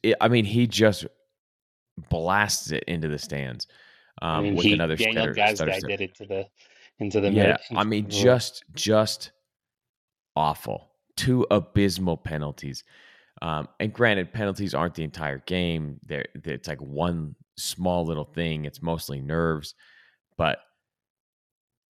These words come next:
Speaker 1: to me, those two penalties were indicative of where we're at, at this point. Like, you botch the first one, it's not well taken,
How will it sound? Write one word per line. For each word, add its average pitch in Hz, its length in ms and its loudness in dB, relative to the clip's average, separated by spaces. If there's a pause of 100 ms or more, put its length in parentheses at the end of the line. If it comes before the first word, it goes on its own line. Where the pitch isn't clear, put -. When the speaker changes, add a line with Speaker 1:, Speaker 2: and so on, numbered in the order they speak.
(120)
Speaker 1:
to 95 100 -4
me, 95 480 2
those 90 400 0
two 85 260 -2
penalties 78 920 -4
were 76 400 -4
indicative 67 840 -8
of 67 220 -12
where 67 200 -4
we're 50 180 -8
at, 58 240 -8 (140)
at - 80 -14
this 69 160 -8
point. 65 380 -10 (600)
Like, 69 200 -6 (560)
you 78 140 -6
botch 95 380 4
the 87 80 -2
first 87 380 -2
one, 78 520 -4
it's - 200 -10
not 85 220 -2
well 78 180 -2
taken, 71 640 -8